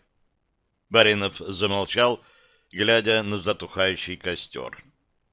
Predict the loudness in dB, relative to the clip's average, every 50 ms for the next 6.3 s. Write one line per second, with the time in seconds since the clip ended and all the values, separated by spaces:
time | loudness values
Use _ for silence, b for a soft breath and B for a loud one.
0 | _ _ _ _ 2 4 6 6 6 6 4 4 2 0 -2 -2 -2 -4 -4 -2
1 | -4 -2 -2 -2 0 0 0 0 0 0 2 2 2 0 b b b b b b
2 | b _ -2 0 0 2 4 4 4 4 4 2 2 2 2 2 2 0 -2 -2
3 | 0 2 2 0 0 -2 -4 -2 -2 0 0 -2 -2 -4 -4 -4 0 2 2 2
4 | 2 0 -2 -6 -6 -6 -6 -4 -4 -4 -4 -2 0 2 4 4 2 2 -2 -8
5 | -14 _ _ _ _ 2 6 6 6 6 2 2 6 8 8 8 6 4 0 -6
6 | -6 -6 -8 -10 -10